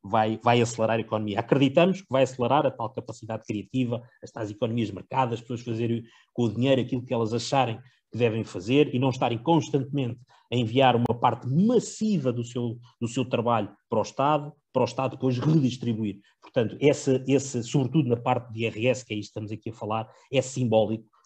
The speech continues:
porque é, é confisco, é confisco que alguém, eh, trabalhe e que lhe levem cinquenta por cento, não é? Ou seja, do seu, é, é confisco, não faz sentido nenhum. Portanto, e, e que no final do dia, se isso se refletisse em serviços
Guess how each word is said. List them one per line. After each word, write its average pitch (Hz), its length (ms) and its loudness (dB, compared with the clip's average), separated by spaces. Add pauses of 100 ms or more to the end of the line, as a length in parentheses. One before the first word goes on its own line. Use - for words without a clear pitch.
porque 120 500 -6
é, 135 60 2
é 127 40 2
confisco, 160 800 2 (100)
é 117 80 -4
confisco 143 760 0
que - 120 -10
alguém, 127 440 -2 (260)
eh, 120 80 0
trabalhe 113 680 0
e 120 80 -8
que 135 140 -6
lhe 135 140 0 (160)
levem 143 400 4
cinquenta 143 460 -2
por - 120 -12
cento, 139 440 -4 (280)
não 113 120 -8
é? 123 60 -2
Ou 131 60 -2
seja, 123 340 -4
do 127 120 -4
seu, 127 180 -4 (140)
é, 147 200 0
é 135 40 4
confisco, 151 520 0
não 127 60 -2
faz 131 180 -4
sentido 131 400 -4
nenhum. 147 260 2 (260)
Portanto, 127 340 0 (220)
e, 143 120 -4 (100)
e 151 80 0
que 175 80 2
no 220 100 6
final 190 280 4
do 147 140 2
dia, 165 200 0
se 175 140 -2
isso - 140 -6
se - 60 -10
refletisse 156 500 0
em 151 40 2
serviços 135 480 0